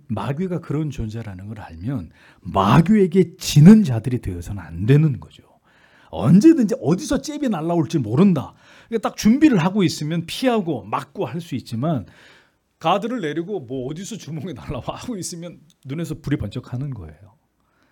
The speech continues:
준비를 하고 있어야 된다. 마귀가 언제든 침노할 수 있다.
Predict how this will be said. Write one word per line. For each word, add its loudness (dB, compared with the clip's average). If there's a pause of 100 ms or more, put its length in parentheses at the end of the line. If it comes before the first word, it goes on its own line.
(120)
준비를 6
하고 -4
있어야 -6
된다. -14
마귀가 4
언제든 4 (300)
침노할 -2
수 -16
있다. -20